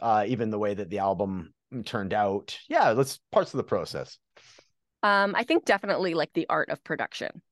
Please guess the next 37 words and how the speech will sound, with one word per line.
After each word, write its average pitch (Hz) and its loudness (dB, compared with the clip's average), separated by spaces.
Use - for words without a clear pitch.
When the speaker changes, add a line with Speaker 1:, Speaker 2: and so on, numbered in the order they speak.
Speaker 2:
is - -12
something 147 0
Speaker 1:
Okay. 143 0
Speaker 2:
that 139 -2
I, 131 -2
that 147 0
I 139 0
wasn't, 143 -4
because 180 -2
I, 165 0
uh, 113 0
the 170 0
work 180 0
that 170 2
I've 156 0
done 156 0
in 151 -2
the 143 -4
past, - -4
not 226 -6
that 190 -6
there, 175 2
I, 190 0
I'm 170 -6
not 196 2
at 170 0
all 165 4
trying 151 -4
to 147 -8
say 151 -4
that 147 -8
there 139 -4
wasn't 156 -4
art - -2
to - -12
the - -6
production, - -8